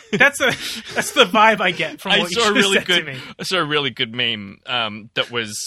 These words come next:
Speaker 2: all of Europe having Italy flags and then England having a Denmark flag. And
Speaker 1: <laughs>
Speaker 2: it, someone posted it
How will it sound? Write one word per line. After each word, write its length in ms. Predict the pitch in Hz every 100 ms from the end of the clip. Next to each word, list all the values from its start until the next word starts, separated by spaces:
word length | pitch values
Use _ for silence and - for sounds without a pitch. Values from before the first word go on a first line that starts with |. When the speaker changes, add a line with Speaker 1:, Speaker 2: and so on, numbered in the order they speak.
| -
Speaker 2:
all 240 | 160 139
of 120 | 120
Europe 380 | 120 123 120 117 _ _ _ _ _ _ _ _
having 340 | - 151 120 120
Italy 320 | 143 127 117
flags 640 | - 120 104 104 104 120 - - 143
and 160 | 131
then 280 | 117 107 104 _
England 640 | 143 135 117 113 104 104 - -
having 640 | - 123 110 104 104 98 113 _ _ -
a 40 |
Denmark 540 | 127 139 123 117 107 - -
flag. 480 | 110 92 98 107 - _ _ _ _ _ _
And 420 | 147 120 110 110 - 170 - _
Speaker 1:
<laughs> 340 | _ _ _
Speaker 2:
it, 280 | 156 175 147 _ _ _ _ _
someone 440 | - - - 165 135
posted 440 | - 151 151 139
it 160 | 131